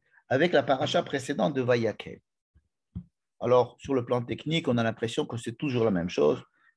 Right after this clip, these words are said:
D'ailleurs, la plupart des années, les deux parachiotes, Vayakel et Pekoudé, sont lus ensemble. C'est un ensemble. Et puis, bon, on laisse, euh,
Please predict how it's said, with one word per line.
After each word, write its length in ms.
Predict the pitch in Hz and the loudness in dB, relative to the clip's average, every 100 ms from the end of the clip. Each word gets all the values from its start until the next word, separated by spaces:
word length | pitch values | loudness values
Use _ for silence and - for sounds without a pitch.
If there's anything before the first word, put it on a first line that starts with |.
| - | 0
D'ailleurs, 320 | 135 151 123 | 4 6 6
la 80 | 110 | 4
plupart 340 | 143 131 147 135 | 0 0 2 2
des 160 | 123 | 2
années, 240 | 120 123 113 | 0 0 -4
les 140 | 104 | -2
deux 240 | 117 131 | 2 2
parachiotes, 540 | 120 110 110 - 120 101 | 2 2 0 0 -2 0
Vayakel 420 | 120 120 120 113 | 0 0 -2 -6
et 40 | |
Pekoudé, 440 | 104 110 120 117 98 | -6 -6 -2 -2 -2
sont 200 | - 143 | 0 2
lus 300 | 139 123 120 _ _ _ - | 4 2 -2 _ _ _ -2
ensemble. 580 | 127 - 147 269 247 - _ _ - | 0 4 2 2 -2 -6 _ _ -6
C'est 240 | 165 151 | -2 2
un 140 | 147 | 2
ensemble. 540 | 120 95 143 156 190 208 _ _ - | 0 0 2 4 4 0 _ _ 0
Et 140 | 151 | 0
puis, 300 | 120 139 151 | 2 -2 -2
bon, 140 | 131 135 | 2 2
on 420 | 147 135 120 123 | 2 2 0 0
laisse, 380 | 135 123 - 120 | 0 -2 -6 -4
euh, 440 | 113 110 107 | -2 0 -4